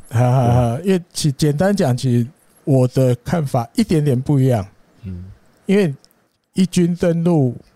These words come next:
Speaker 1: 支配下啦，对不对？
Speaker 2: 嗯。
Speaker 1: 今年日本火腿全部也就三十三个投手。
Speaker 2: 嗯。
Speaker 1: 那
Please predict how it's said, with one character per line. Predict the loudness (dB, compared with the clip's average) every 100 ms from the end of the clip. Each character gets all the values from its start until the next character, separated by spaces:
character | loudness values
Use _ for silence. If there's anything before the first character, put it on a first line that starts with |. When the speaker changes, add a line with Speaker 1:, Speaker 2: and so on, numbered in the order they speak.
| _ _
Speaker 1:
支 | -2 0
配 | 2 0
下 | 2 0
啦， | -2 -4
对 | 0
不 | 2
对？ | 2
Speaker 2:
嗯。 | -2
Speaker 1:
今 | -2 0
年 | 2 0 -4 -10 _
日 | -2
本 | 0 2
火 | 2
腿 | 2
全 | 0 -2
部 | 0 0
也 | 0
就 | 0
三 | 0 0 -2
十 | -2
三 | -2 -2
个 | 0 -2
投 | -2 -4
手。 | -4
Speaker 2:
嗯。 | -6 -8 -14 -20 -20 _ _ _ _ _ _ -20 -18 -4
Speaker 1:
那 | -2 -2